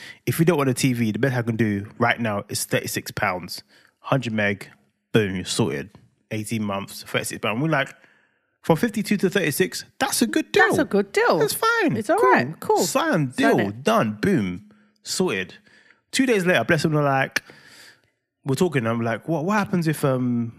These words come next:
Speaker 1: ninety Days comes
Speaker 2: W-,
Speaker 1: back?"
Speaker 2: wait, wait, wait, wait. Hold a second, 'cause you're jumping again.
Speaker 1: Have I jumped?
Speaker 2: Okay, so, guys, after we did the thir-, whilst Mike was on the phone to Virgin, yeah,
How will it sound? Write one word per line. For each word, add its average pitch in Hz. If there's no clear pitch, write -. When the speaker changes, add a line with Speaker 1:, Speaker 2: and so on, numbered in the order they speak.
Speaker 1:
ninety 117
Days 110
comes 247
Speaker 2:
W-, -
Speaker 1:
back?" 247
Speaker 2:
wait, 262
wait, 277
wait, 240
wait. 196
Hold 311
a 220
second, 190
'cause 196
you're 208
jumping 233
again. 180
Speaker 1:
Have 127
I 139
jumped? 156
Speaker 2:
Okay, 220
so, 190
guys, 165
after 285
we 311
did 233
the 214
thir-, 214
whilst 208
Mike 247
was 202
on 226
the 208
phone 190
to -
Virgin, 202
yeah, 175